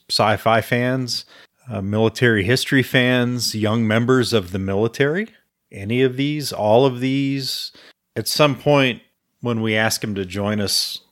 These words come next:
during a Q and A episode, that's one of the questions I wanna throw down to him is,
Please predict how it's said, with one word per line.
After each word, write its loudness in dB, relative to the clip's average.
during 4
a 2
Q 4
and 4
A 2
episode, 0
that's 2
one 0
of -2
the -4
questions -2
I -2
wanna -2
throw -2
down -2
to -4
him -2
is, -4